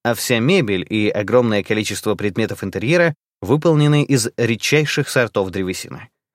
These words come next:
Лишь интерьер данного корабля оценивается в несколько миллионов долларов. Восхищался автор статьи в профессиональном ресурсе «Вода and берег», посвящённом яхтенному спорту.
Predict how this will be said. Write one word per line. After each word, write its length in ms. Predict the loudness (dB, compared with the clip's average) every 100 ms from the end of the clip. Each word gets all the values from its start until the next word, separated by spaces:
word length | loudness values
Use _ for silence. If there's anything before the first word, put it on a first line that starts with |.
| _ 0
Лишь 280 | 0 0 0
интерьер 500 | 0 2 2 2 2
данного 400 | 4 4 2 0
корабля 420 | 0 2 2 2
оценивается 580 | 0 0 0 0 0 -2
в 60 |
несколько 440 | -2 -4 -6 -4 0
миллионов 380 | 0 0 -2
долларов. 460 | -2 -4 -4 -10 -14 _ _ _ _
Восхищался 760 | -4 -2 -2 0 2 2 2 0
автор 280 | 0 -2 -6
статьи 400 | -6 -6 -2 -2
в 60 |
профессиональном 760 | 0 -2 -2 0 2 2 0 -2
ресурсе 600 | -2 -2 -2 0 0 0 _ _ _ _
«Вода 560 | -4 -2 2 2 0 -2
and 200 | -4 -4
берег», 540 | -4 -4 -4 -10 -18 -20 _ _
посвящённом 760 | -8 -6 -6 0 2 2 2 -2
яхтенному 640 | -4 -4 -4 -6 -6 -6 -8
спорту. 400 | -10 -14 -16